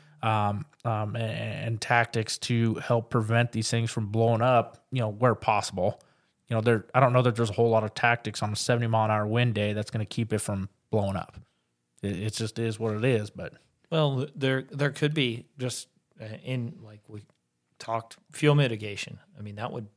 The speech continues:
Speaker 2: one thing you could do. I mean,
Speaker 1: Yeah.
Speaker 2: so there's, there's always options. It might not be that you can address it the day of the fire, but, you know, if you pre-plan something, it might take care of itself and you never have to worry about it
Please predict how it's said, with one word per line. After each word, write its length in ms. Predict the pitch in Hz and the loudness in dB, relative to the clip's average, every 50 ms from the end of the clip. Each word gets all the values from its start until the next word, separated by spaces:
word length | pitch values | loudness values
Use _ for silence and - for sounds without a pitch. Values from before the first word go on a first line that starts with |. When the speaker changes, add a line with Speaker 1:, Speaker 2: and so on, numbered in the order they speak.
| _ _ _ 185 | _ _ _ -20
Speaker 2:
one 200 | 147 107 107 113 | -16 -14 -12 -12
thing 320 | 117 - 117 113 110 107 107 - _ _ | -10 -10 -10 -10 -10 -14 -16 -20 _ _
you 120 | - 120 110 | -14 -14 -12
could 160 | - 123 120 | -8 -8 -6
do. 240 | 110 131 139 135 107 - _ _ _ _ | -4 -4 -4 -4 -6 -10 _ _ _ _
I 40 | - | -20
mean, 80 | - 107 107 | -10 -2 0
Speaker 1:
Yeah. 160 | 123 131 123 - - _ _ _ _ _ _ _ _ _ | 0 0 0 -2 -10 _ _ _ _ _ _ _ _ _
Speaker 2:
so 280 | - - 120 110 104 - _ _ - | -14 -12 -12 -12 -12 -14 _ _ -2
there's, 240 | 151 151 147 147 - | 0 0 0 0 -2
there's 260 | - 151 147 135 143 | -2 0 2 4 6
always 240 | 160 165 165 143 123 | 6 6 6 6 4
options. 600 | 127 127 131 - - - 107 107 107 - - - _ _ _ _ - | 4 2 2 0 -2 -8 -8 -8 -10 -12 -14 -18 _ _ _ _ -12
It 180 | 120 117 110 | -12 -10 -8
might 220 | 110 120 120 117 113 | -4 -4 -4 -4 -6
not 240 | 107 117 117 - - | -6 -8 -8 -6 -6
be 140 | 120 117 113 | -6 -6 -6
that 200 | 113 110 - - - - _ _ _ _ _ _ _ _ _ _ _ - 123 | -8 -10 -12 -12 -18 -20 _ _ _ _ _ _ _ _ _ _ _ -8 -8
you 80 | 120 | -6
can 140 | - 123 113 | -6 -6 -6
address 440 | 117 113 117 123 120 120 117 - - | -6 -6 -4 -2 0 0 -2 -2 -6
it 100 | 110 104 | -8 -10
the 100 | - 104 | -10 -8
day 180 | 101 117 117 | -6 -4 -4
of 140 | 110 101 95 | -4 -6 -8
the 80 | - 92 | -12 -16
fire, 640 | - - - 120 131 139 131 107 101 101 104 101 - _ _ - | -14 -8 -2 0 2 2 2 2 -2 -6 -10 -12 -16 _ _ -8
but, 300 | - 104 101 95 - _ _ _ _ _ _ _ _ _ _ _ _ - | -6 -6 -6 -8 -12 _ _ _ _ _ _ _ _ _ _ _ _ -14
you 60 | 104 | -12
know, 160 | 98 98 95 - _ _ _ _ _ _ _ _ _ _ - | -12 -12 -14 -16 _ _ _ _ _ _ _ _ _ _ -10
if 160 | 110 110 - | -10 -8 -8
you 60 | 110 101 | -8 -8
pre-plan 580 | - - 135 139 139 - - 110 110 107 104 | -2 -2 -2 -2 -2 -4 -6 -6 -6 -6 -8
something, 420 | 107 - 113 110 - 127 131 120 113 - - - | -8 -8 -8 -6 -6 -6 -6 -6 -8 -12 -20 -20
it 120 | - 113 - - | -20 -20 -18 -14
might 240 | 107 110 113 - - _ _ _ _ _ - | -12 -12 -12 -12 -14 _ _ _ _ _ -10
take 160 | - 113 - | -10 -10 -10
care 160 | - - 117 | -8 -8 -8
of 60 | 110 107 | -8 -8
itself 380 | 92 - - 113 107 104 - | -10 -10 -8 -8 -8 -8 -8
and 100 | - 107 | -8 -10
you 60 | 101 | -8
never 240 | 101 101 104 104 104 | -8 -10 -12 -12 -10
have 180 | 104 104 104 - | -10 -10 -12 -12
to 100 | - 107 | -12 -14
worry 220 | 104 107 107 107 | -12 -12 -10 -10
about 220 | 104 101 101 101 104 | -10 -10 -10 -10 -12
it 120 | 101 | -12